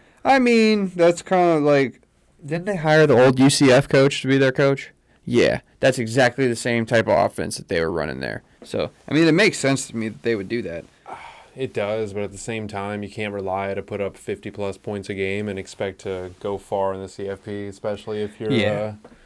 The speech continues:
Speaker 2: playing teams like Ohio State, who's just gonna pretty much stop any sort of offense you could put up.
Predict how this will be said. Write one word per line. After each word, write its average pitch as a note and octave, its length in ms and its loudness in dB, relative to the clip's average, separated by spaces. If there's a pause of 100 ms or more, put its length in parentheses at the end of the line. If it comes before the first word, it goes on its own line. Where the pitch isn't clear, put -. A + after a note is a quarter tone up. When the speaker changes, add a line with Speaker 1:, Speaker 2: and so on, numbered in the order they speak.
(340)
Speaker 2:
playing A2 300 -4
teams A2+ 320 -8
like G2+ 120 -2
Ohio G2+ 340 0
State, G#2 480 -4
who's G#2 180 -10
just G#2+ 200 -12
gonna G2 380 -8 (840)
pretty B2 180 -2
much A2 160 -6
stop G#2 420 -2
any A2 220 -8
sort G#2+ 200 -6
of G#2 160 -4
offense G2+ 360 -6
you A2 100 -4
could A2 140 -6
put A2 180 -4
up. A2+ 220 -6